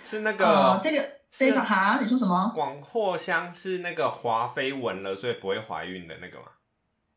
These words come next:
Speaker 2: 不是啊。<laughs> 华妃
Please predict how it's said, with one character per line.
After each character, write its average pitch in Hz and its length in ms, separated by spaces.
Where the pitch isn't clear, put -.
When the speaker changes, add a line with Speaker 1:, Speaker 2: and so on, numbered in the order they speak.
Speaker 2:
不 262 260
是 - 240
啊。 196 800
<laughs> - 1800
华 392 280
妃 427 80